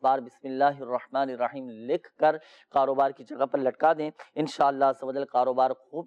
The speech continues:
چمکے گا، شیطان کا گزر بھی نہیں ہوگا۔ اچھا، یہ ہمارے ایک اور اسلامی بھائی تھے،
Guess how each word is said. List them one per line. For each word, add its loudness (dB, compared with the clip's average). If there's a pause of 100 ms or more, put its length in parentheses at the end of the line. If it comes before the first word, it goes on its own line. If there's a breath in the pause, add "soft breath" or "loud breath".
چمکے 0
گا، 4
شیطان -2
کا 4 (100)
گزر 0
بھی -6 (180)
نہیں -4 (100)
ہوگا۔ 2 (400 loud breath)
اچھا، 2
یہ 0
ہمارے 2
ایک 2
اور 2
اسلامی 0
بھائی 2
تھے، -6